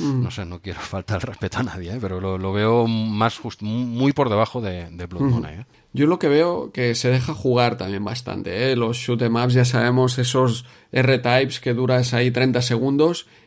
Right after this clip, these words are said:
Speaker 1: y este, en cambio, te deja
Speaker 2: Sí, sí,
Speaker 1: avanzar,
Speaker 2: eso
Speaker 1: te
Speaker 2: sí.
Speaker 1: deja pasar la primera fase, te deja avanzar en la segunda fase, aunque sean las primeras partidas, o sea que es algo que, que puedes disfrutar solo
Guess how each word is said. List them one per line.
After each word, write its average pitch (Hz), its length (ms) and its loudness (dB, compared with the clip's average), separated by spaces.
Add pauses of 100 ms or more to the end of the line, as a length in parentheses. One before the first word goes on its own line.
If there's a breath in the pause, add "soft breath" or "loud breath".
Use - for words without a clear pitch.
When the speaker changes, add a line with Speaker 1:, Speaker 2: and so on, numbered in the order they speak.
Speaker 1:
y 135 80 0
este, 135 220 2
en 139 100 2
cambio, 151 480 6
te 110 160 -6
deja 117 380 -2
Speaker 2:
Sí, 127 120 4
sí, 117 100 0
Speaker 1:
avanzar, 139 180 4
Speaker 2:
eso 156 100 2
Speaker 1:
te 143 40 2
Speaker 2:
sí. 127 60 2
Speaker 1:
deja 123 220 -2
pasar 123 300 0
la 120 120 2
primera 120 380 0
fase, 143 580 2 (240 loud breath)
te - 80 0
deja 127 200 2
avanzar 127 360 2
en 127 80 2
la 127 100 2
segunda 127 360 0
fase, 156 480 2 (320 soft breath)
aunque 131 280 2
sean 135 300 4
las 127 180 2
primeras 127 480 2
partidas, 147 800 0 (160)
o 175 40 -18
sea 117 200 -8
que 117 100 -6
es 123 140 -8
algo 123 240 2
que, 120 420 2 (280 soft breath)
que 127 200 4
puedes 135 560 4
disfrutar 139 720 2
solo 147 600 4